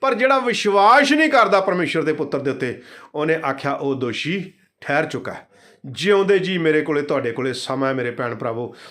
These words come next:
ਤੋਬਾ ਕਰ ਲਓ, ਬਪਤਿਸਮਾ ਪ੍ਰਭੂ ਯਿਸੂ ਮਸੀਹ ਦੇ ਨਾਮ ਵਿੱਚ ਲੈ ਲਓ, ਕਿਉਂਕਿ ਇਹ ਪਤਰਸ ਦੀ ਆਵਾਜ਼ ਨਹੀਂ ਹੈ,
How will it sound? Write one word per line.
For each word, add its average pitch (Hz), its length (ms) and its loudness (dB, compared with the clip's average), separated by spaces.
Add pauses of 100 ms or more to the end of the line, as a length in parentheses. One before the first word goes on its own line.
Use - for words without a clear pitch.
(120)
ਤੋਬਾ 147 280 0
ਕਰ 139 240 -2
ਲਓ, 135 280 -2 (260)
ਬਪਤਿਸਮਾ 139 520 -6
ਪ੍ਰਭੂ 135 260 -6
ਯਿਸੂ 127 260 -6
ਮਸੀਹ 131 240 -6
ਦੇ 139 60 -2
ਨਾਮ 127 220 -2
ਵਿੱਚ 127 180 -8
ਲੈ 123 120 -2
ਲਓ, 131 280 -2 (300)
ਕਿਉਂਕਿ 139 340 -6
ਇਹ 165 220 0
ਪਤਰਸ 165 460 -2
ਦੀ 165 240 -6
ਆਵਾਜ਼ 147 360 2
ਨਹੀਂ 185 240 2
ਹੈ, 131 200 0